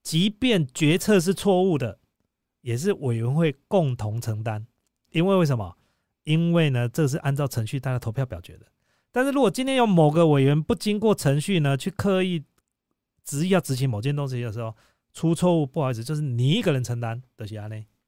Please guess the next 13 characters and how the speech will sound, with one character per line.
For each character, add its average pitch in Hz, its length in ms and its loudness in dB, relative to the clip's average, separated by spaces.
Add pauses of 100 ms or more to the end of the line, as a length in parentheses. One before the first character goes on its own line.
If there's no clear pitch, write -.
(1400)
所 170 220 -2
以 170 80 2
呢， 156 320 4 (640)
你 131 140 -4
才 160 160 0
会 202 100 2
看 196 180 0
到 185 140 0
为 214 180 4
什 147 160 0
么 147 160 4
有 139 160 4
人 151 280 2